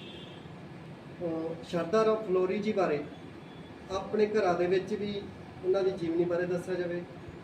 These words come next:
ਅਸੀਂ ਚਾਹੁੰਦੇ ਹਾਂ ਕਿ ਮੰਦਿਰ ਦੀਆਂ ਕਮੇਟੀਆਂ ਨੂੰ ਵੀ ਚਾਹੀਦਾ ਹੈ ਕਿ ਸ਼ਰਧਾ ਰਾਮ ਫਲੋਰੀ ਜੀ ਦੀ ਜੀਵਨੀ ਬਾਰੇ ਦੱਸਿਆ ਜਾਵੇ। ਸ਼ਰਧਾ ਰਾਮ ਫਲੋਰੀ ਜੀ ਇੱਕ ਅਜਿਹੇ ਪੰਡਿਤ ਸਨ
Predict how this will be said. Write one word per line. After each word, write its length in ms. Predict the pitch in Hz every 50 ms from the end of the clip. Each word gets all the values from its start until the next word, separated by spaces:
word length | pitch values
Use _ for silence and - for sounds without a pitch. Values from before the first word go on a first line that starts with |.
| - - - - - 190
ਅਸੀਂ 220 | 180 - - 202 202
ਚਾਹੁੰਦੇ 260 | - 196 190 208 214
ਹਾਂ 100 | 214 214
ਕਿ 100 | 214 196
ਮੰਦਿਰ 320 | 190 190 185 185 190 190
ਦੀਆਂ 180 | 180 190 196 196
ਕਮੇਟੀਆਂ 600 | 196 185 170 175 175 170 170 175 185 190 190 190
ਨੂੰ 180 | 190 196 196 202
ਵੀ 120 | 208 -
ਚਾਹੀਦਾ 420 | - 190 185 175 180 190 185 190
ਹੈ 80 | 185 180
ਕਿ 160 | 175 180 185
ਸ਼ਰਧਾ 300 | 180 180 175 170 170 190
ਰਾਮ 200 | 185 185 180 175
ਫਲੋਰੀ 320 | 175 170 175 175 175 175 175 170 -
ਜੀ 100 | 180 175 -
ਦੀ 100 | 180 175 -
ਜੀਵਨੀ 240 | 165 156 160 165 165
ਬਾਰੇ 200 | 156 170 165 170
ਦੱਸਿਆ 280 | 170 175 160 - - 175
ਜਾਵੇ। 200 | 170 175 175 175 - - - - - -
ਸ਼ਰਧਾ 380 | - - 185 190 190 226 233 233
ਰਾਮ 100 | 240 233
ਫਲੋਰੀ 400 | 226 - 220 220 220 220 226 214
ਜੀ 100 | 226 240
ਇੱਕ 260 | 220 - 220 - -
ਅਜਿਹੇ 280 | 196 170 190 190 208 226
ਪੰਡਿਤ 340 | - 220 220 220 220 214
ਸਨ 180 | - 208 214 220